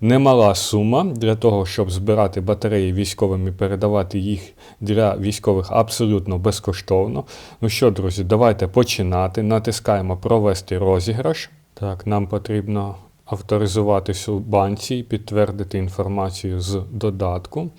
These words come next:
Ми бачимо, друзі, що серед користувачів Монобанку було поповнень на шістдесят тисяч сімсот вісімдесят дві гривні. Користувачі інших банків поповнили банку на тридцять тисяч чотириста сімдесят п'ять і двісті гривень, мабуть,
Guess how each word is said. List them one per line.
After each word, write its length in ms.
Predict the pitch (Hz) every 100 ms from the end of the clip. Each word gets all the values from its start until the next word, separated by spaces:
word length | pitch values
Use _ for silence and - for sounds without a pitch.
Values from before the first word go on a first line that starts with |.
| _ -
Ми 260 | 117 120
бачимо, 520 | 107 120 117 113 104
друзі, 380 | 98 107 98 98
що 320 | 90 - 107
серед 380 | 95 - 107 98
користувачів 720 | - 107 101 - 107 107 107
Монобанку 640 | 104 107 107 104 104 95 98
було 240 | 104 110
поповнень 600 | 104 98 113 104 98 95
на 140 | 101 104
шістдесят 760 | - 107 98 101 - 110 104
тисяч 320 | - 104 95
сімсот 680 | 90 - 101 98 - 101 98
вісімдесят 680 | 92 - 92 98 92 104 92
дві 200 | 98 92
гривні. 520 | 90 92 98 123 156 - - -
Користувачі 720 | - 107 107 - 110 110 104 101
інших 420 | 110 98 101 90
банків 500 | 95 98 92 95 90
поповнили 680 | 95 98 101 95 92 92 90 - - -
банку 480 | 104 107 95 92 101
на 280 | 104 104 90
тридцять 460 | 113 117 - 92
тисяч 300 | 113 104 92
чотириста 760 | - - 98 117 101 92 - 90
сімдесят 720 | - 104 98 95 104 92 92
п'ять 520 | 98 113 139 165 - -
і 260 | 123 120
двісті 460 | 95 98 107 - 92
гривень, 500 | 87 113 123 110 95
мабуть, 460 | 110 113 104 101